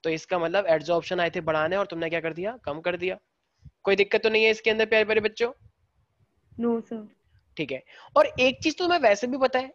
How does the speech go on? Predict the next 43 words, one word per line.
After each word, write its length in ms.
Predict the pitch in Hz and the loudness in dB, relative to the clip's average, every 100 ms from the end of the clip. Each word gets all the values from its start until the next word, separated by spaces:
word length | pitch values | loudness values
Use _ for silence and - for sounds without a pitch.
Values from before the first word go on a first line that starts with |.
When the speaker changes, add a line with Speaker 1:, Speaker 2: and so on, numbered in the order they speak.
| _ | _
Speaker 1:
एक 200 | 226 262 | 0 2
ले 220 | 254 226 | 0 0
चैटलियर 400 | 226 240 233 247 | 2 0 2 -2
principal 340 | 240 226 214 233 | 2 -2 2 2
मैंने 140 | 233 | 2
पढ़ाया 240 | 220 202 190 | 2 0 0
था, 80 | |
although 280 | 220 202 202 | 0 0 -2
मैं 100 | 214 | -4
एक 100 | 208 | -2
इस 180 | 202 180 | -4 -6
YouTube 340 | 180 185 185 | -4 -4 -2
के 80 | 196 | -4
session 240 | 196 175 185 | -6 -6 -6
में 100 | 185 | -6
भी 80 | |
लूंगा। 260 | 185 175 208 - - - - | -6 -8 -8 -10 -20 -16 -12
तो 80 | |
ध्यान 300 | 185 180 196 | -6 0 0
रखना, 240 | 233 226 262 | 0 -2 -4
जब 220 | 214 170 | -4 -4
भी 100 | 208 | -4
हम 140 | 262 | -4
temperature 460 | 262 196 180 190 202 | -2 -2 0 -4 -4
बढ़ाते 380 | 180 170 160 160 | -4 -4 -4 -8
हैं 60 | |
ना, 160 | 160 202 _ - - - | -8 -14 _ -20 -20 -12
तो 60 | 208 | -4
temperature 640 | - 170 170 190 190 214 | 0 0 0 -4 -2 -2
बढ़ाने 380 | 175 170 156 165 | -2 -2 -2 -4
से 120 | 208 | -6
हमेशा 680 | 180 165 165 - 208 226 190 | -6 -4 -4 -2 -2 -2 -6
desorption 720 | 160 165 156 165 151 - - 160 | -6 -4 -2 2 2 0 -6 -6
होता 260 | 143 147 | -6 -6
है। 220 | 139 127 _ - | -6 -6 _ -2
ये 140 | 170 | 2
एक 100 | 175 160 | 2 2
बात 140 | 156 | 0
बताओ, 280 | 147 151 156 | -2 -4 -4
उसने 160 | 160 | -4
surface 320 | 185 160 - - | -4 -6 -6 -8
छोड़ 240 | - 147 | -8 -10
दिया, 260 | 139 127 | -10 -14